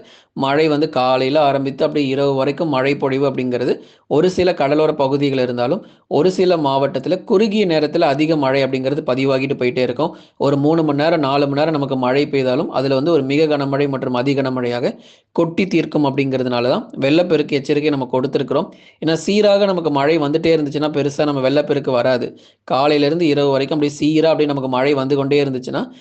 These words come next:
பெரிதளவுல நமக்கு வெள்ளப்பெருக்கு ஏற்படாது. நம்ம கண்டிப்பாக தப்பிக்க முடியும். அதற்கான வாய்ப்புகள் ரொம்ப அதிகம். ஆனா குறுகிய நேரத்துல, ஒரு மணி நேரத்துல, ரெண்டு மணி நேரத்திலே வந்து பத்து சென்டிமீட்டர், பதினஞ்சு சென்டிமீட்டர்னு மழை பெய்யறப்போ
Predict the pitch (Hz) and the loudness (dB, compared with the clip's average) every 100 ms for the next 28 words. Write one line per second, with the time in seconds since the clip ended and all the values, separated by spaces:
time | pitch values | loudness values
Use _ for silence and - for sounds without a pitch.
0 | _ _ 143 151 156 151 156 165 139 131 | _ _ 0 2 4 4 2 2 0 0
1 | 139 151 147 147 135 139 135 127 165 190 | 0 0 0 0 -2 -2 0 0 0 -2
2 | 139 135 160 165 170 170 127 165 160 131 | -2 0 0 0 0 0 0 0 0 -2
3 | 120 120 127 127 131 127 139 147 135 123 | -4 -2 -2 -2 0 2 0 0 0 0
4 | 123 131 127 127 208 - _ _ _ - | 0 0 0 -2 -6 -12 _ _ _ -4
5 | 127 180 - - _ _ 139 202 202 202 | -2 -2 -6 -20 _ _ 2 2 2 2
6 | 165 160 151 135 151 156 147 139 139 143 | 2 2 2 2 2 2 0 0 0 2
7 | 139 139 160 170 147 135 131 147 135 127 | 0 2 0 2 2 0 0 0 0 0
8 | 202 - _ _ _ _ _ _ _ 135 | -4 -6 _ _ _ _ _ _ _ -2
9 | 135 165 143 143 151 147 143 139 131 147 | 0 0 0 0 0 0 0 -2 0 0
10 | 147 135 131 139 135 143 131 120 139 135 | -2 -4 -2 -2 -2 -2 0 0 0 0
11 | 123 117 - | -2 -2 -4